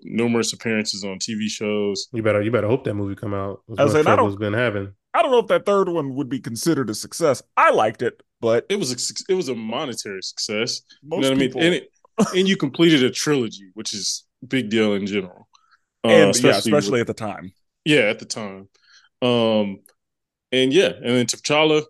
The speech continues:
Speaker 1: we all know Black Panther's run up, ran up the numbers. Uh, one of the highest grossing movies of all time. Yeah, I mean, it's just the, the talent just doesn't translate everywhere. And Storm has a clear, a clear weakness.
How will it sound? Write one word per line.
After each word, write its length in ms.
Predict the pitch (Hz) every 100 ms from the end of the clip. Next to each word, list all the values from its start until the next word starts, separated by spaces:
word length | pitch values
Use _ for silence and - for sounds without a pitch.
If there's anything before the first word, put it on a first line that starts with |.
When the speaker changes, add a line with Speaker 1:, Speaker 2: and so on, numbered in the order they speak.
| 120
Speaker 1:
we 120 | 110
all 140 | 110
know 320 | 113 113 117 - -
Black 200 | 113 113
Panther's 500 | 117 107 104 - - _ -
run 360 | 107 110 110 113
up, 100 | 98
ran 300 | 117 117 113
up 140 | 107
the 60 | -
numbers. 580 | 110 110 131 - - - -
Uh, 220 | 110 101
one 160 | 101 101
of 60 |
the 140 | 98 113
highest 280 | 107 101
grossing 300 | 110 104 110
movies 280 | 101 104 101
of 60 | 95
all 160 | 92
time. 440 | 90 143 165 170 160 - _ _ _ _
Yeah, 200 | 151 165 - - _ -
I 80 |
mean, 400 | 117 113 113 110 _ - _ _ -
it's 180 | 127 123
just 400 | 120 - - - _ _
the, 120 | 127
the 200 | 113 113
talent 420 | - 160 165 139
just 180 | 117 117
doesn't 260 | 135 117 107
translate 480 | - 117 101 101 101
everywhere. 560 | 104 110 107 107 104 - _ _ 151
And 460 | 160 151 135 113
Storm 340 | - 131 131 117
has 180 | 104
a 120 | 107 98
clear, 560 | - - 156 143 101 90 _ _ _ _ _ _ _ _
a 120 | 127 127
clear 400 | - 143 160 147
weakness. 600 | 117 90 92 - -